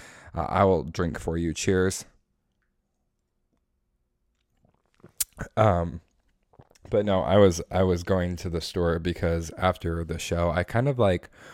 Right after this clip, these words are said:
we all do this. Me and <laughs> my, my castmates, we all say,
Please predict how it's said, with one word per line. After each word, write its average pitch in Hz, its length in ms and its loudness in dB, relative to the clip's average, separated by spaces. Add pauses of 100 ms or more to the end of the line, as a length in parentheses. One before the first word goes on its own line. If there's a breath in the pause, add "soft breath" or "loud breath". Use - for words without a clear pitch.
(160 loud breath)
we 107 140 2
all 127 180 4
do 92 200 -2
this. 78 340 -4
Me 95 200 0
and 95 120 0
<laughs> - 160 -6
my, 113 120 0 (100)
my 92 320 -4
castmates, 82 640 -8
we 87 140 0
all 87 300 2 (580)
say, - 220 -2